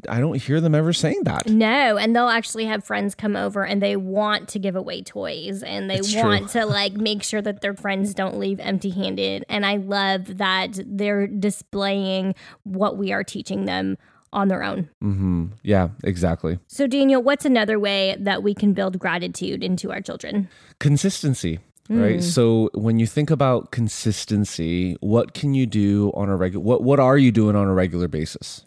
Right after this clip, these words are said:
Speaker 1: right?
Speaker 2: Right.
Speaker 1: Not even what can you begin doing on a regular basis. Just think about everything that you do with your children.
Speaker 2: Mm-hmm.
Speaker 1: What are the things that you do on a regular basis? So, Christina, when you think about your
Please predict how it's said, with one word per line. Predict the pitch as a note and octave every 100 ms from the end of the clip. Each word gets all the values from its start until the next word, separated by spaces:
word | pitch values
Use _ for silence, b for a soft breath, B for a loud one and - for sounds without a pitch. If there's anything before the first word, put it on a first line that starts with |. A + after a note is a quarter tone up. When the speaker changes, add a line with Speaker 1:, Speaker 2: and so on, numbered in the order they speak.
| -
Speaker 1:
right? | A#2+
Speaker 2:
Right. | A2
Speaker 1:
Not | B2+
even | C#3 C#3 B2+ A#2+ A#2 A2 b b
what | - G2+ A2 A2+ - _
can | - A#2 G#2
you | G2+
begin | F#2 G#2 G2 G2
doing | F#2+ F2
on | E2+
a | E2
regular | E2 E2 D#2+
basis. | E2 D#2 - - - -
Just | C3+ C#3+ -
think | D#3 G3
about | D3+ A#2+ - _
everything | A2 G#2+ C3+ C#3+ C3+
that | C3
you | E2 B2
do | A2
with | A2 -
your | B2+
children. | - G2 F2+ G2 C3 _ _ -
Speaker 2:
Mm-hmm. | A3 A3+ A3+ - _
Speaker 1:
What | - G#2 A#2+ B2+ -
are | - B2
the | C3
things | A#2 A2 A2+
that |
you | A2+ A#2+
do | G2 F#2+
on |
a | G2+
regular | F2 F2 G2
basis? | G2+ D#3+ E2 - -
So, | - C3+
Christina, | C3+ - C3+ C3 G#2 G2+ G2 - -
when | B1 A2 A2+
you | A2+
think | C#3+ C3+
about | B2 G#2+
your | G2+ G#2+ A2+ A2+ A2+ G#2+